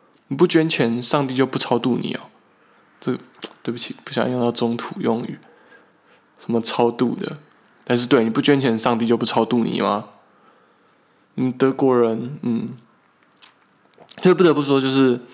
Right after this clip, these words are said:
他们对于捐献的概念，好像从中古欧洲以来就有一点问题，可能就把它玩坏了嘛！你看现在这个，你不想捐钱，他就找律师来，然后要告你，然后那个法条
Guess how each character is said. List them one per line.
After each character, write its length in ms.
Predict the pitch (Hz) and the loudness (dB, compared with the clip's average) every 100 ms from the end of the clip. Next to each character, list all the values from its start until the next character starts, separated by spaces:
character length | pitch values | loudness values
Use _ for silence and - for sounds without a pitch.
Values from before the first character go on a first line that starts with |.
| - - - | -20 -20 -6
他 140 | 170 | 2
们 80 | 160 | 4
对 160 | 151 139 | 6 4
于 40 | |
捐 220 | 131 131 | 4 2
献 140 | 127 127 | 2 0
的 60 | |
概 140 | 113 123 | 2 0
念， 140 | 120 | 2
好 80 | 117 | 2
像 80 | 123 | 2
从 160 | 120 | 0
中 180 | 110 127 | 2 0
古 160 | 123 - | 0 0
欧 120 | 120 | 0
洲 200 | 117 117 | 2 2
以 80 | 113 | 0
来 180 | - 151 | -4 -2
就 200 | 123 120 - - _ _ - - | 0 0 -4 -20 _ _ -18 0
有 160 | 131 151 | 4 4
一 40 | |
点 140 | 139 | 4
问 160 | 131 117 | 0 0
题， 360 | - - - - _ _ _ _ _ _ | -2 -4 -6 -16 _ _ _ _ _ _
可 80 | 160 | 2
能 20 | |
就 60 | 208 | 4
把 180 | 147 170 | 4 2
它 80 | - | 0
玩 180 | 123 120 | -2 0
坏 200 | 117 127 | 0 0
了 80 | 113 | 2
嘛！ 100 | 113 | -2
你 60 | 110 | -2
看 220 | 165 151 | -2 0
现 100 | 151 | 2
在 140 | 143 | 0
这 100 | 131 | 0
个， 140 | 131 147 | -2 0
你 460 | 127 123 117 110 - | 2 4 2 -2 -6
不 80 | - | -2
想 240 | 165 123 120 | 0 0 2
捐 220 | 131 131 | 0 0
钱， 180 | - - - - - | -2 -4 -8 -14 -2
他 120 | 151 | 0
就 60 | 160 | 2
找 180 | 123 117 | 2 2
律 160 | 139 | 0
师 260 | 123 - 123 | 0 0 0
来， 200 | - - | 0 -2
然 120 | 113 | 0
后 140 | 123 | 0
要 80 | 135 | 0
告 340 | - 147 110 - | 0 2 2 0
你， 100 | - | -8
然 600 | - - - - - - | -12 -14 -20 -20 -20 -6
后 80 | - | 0
那 80 | 175 | 2
个 240 | 151 131 | 4 2
法 340 | 117 - 110 107 | 0 -2 -2 0
条 380 | - 113 117 | 0 0 0